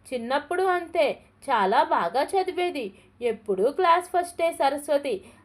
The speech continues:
"ఆహా," ఆవిడ మాట్లాడుతూ అదే చెప్పారు. బాగా చదివి ఇంజనీరింగ్ అవ్వాలనుకునేవారంట. కానీ ఇంటర్లో తొంభై మార్కులు వస్తాయనుకున్న పేపర్లో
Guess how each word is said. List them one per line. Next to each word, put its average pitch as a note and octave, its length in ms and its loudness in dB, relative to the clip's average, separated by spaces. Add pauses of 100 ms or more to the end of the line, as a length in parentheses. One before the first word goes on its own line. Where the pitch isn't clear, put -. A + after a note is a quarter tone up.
"ఆహా," G#3+ 500 -2 (300)
ఆవిడ B3+ 260 2
మాట్లాడుతూ A3+ 920 -2 (260)
అదే G#3 420 0
చెప్పారు. E4+ 540 0 (280)
బాగా G3 400 2
చదివి D4 560 -2 (220)
ఇంజనీరింగ్ B3 640 0
అవ్వాలనుకునేవారంట. E4+ 1200 0 (500)
కానీ A3+ 460 -2 (200)
ఇంటర్లో A#3+ 680 0 (240)
తొంభై A#3+ 360 0
మార్కులు C#4+ 480 -2
వస్తాయనుకున్న E4+ 880 0
పేపర్లో B3+ 720 -2